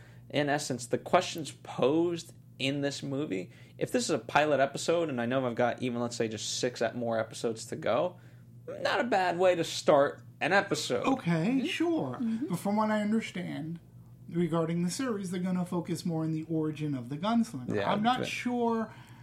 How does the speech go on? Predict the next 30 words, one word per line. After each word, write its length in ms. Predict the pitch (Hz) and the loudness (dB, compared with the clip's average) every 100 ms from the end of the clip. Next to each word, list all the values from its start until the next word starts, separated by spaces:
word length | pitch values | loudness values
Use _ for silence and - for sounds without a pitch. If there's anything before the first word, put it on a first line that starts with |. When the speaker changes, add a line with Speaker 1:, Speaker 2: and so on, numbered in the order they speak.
| - | -6
Speaker 2:
how 120 | - 208 | 2 4
Speaker 1:
Well, 120 | 202 | 6
Speaker 2:
much 100 | 160 | 6
Speaker 1:
I 20 | |
know 160 | 156 143 | 6 8
Speaker 2:
they're 80 | |
Speaker 1:
these, 180 | 156 151 | 8 8
Speaker 2:
going 160 | - 160 | 6 6
Speaker 1:
they're 80 | 151 | 6
not 60 | |
gonna 140 | 139 120 | 2 2
Speaker 2:
to 60 | |
Speaker 1:
tie 200 | 139 131 | 4 4
into 200 | 120 117 | 2 0
this 200 | 113 113 - - - | 0 -2 -6 -16 -12
piece 240 | - 117 - | -4 -4 -4
of 240 | 160 160 | -6 -8
garbage. 400 | - 87 - - | -4 -4 -2 0
Speaker 2:
But 180 | 269 247 233 - | 2 2 0 -6
I, 120 | 233 - 233 | -8 -6 -6
again, 500 | 190 233 269 262 220 175 | -2 2 4 6 2 -2
I 100 | 175 240 | 0 2
would 180 | 247 | 0
like 360 | 233 214 214 - | -2 -4 -6 -6
to 120 | 208 | -4
see 320 | 180 - 190 190 | -4 -4 -4 -2
this 280 | 175 170 - | -2 -4 -4
epic 340 | 202 196 214 - - | -6 -4 -6 -8 -4
eight-book 460 | 180 - 165 156 - | -4 -4 -4 -6 -6
series 680 | 202 226 170 127 123 - | -8 -6 -6 -10 -16 -18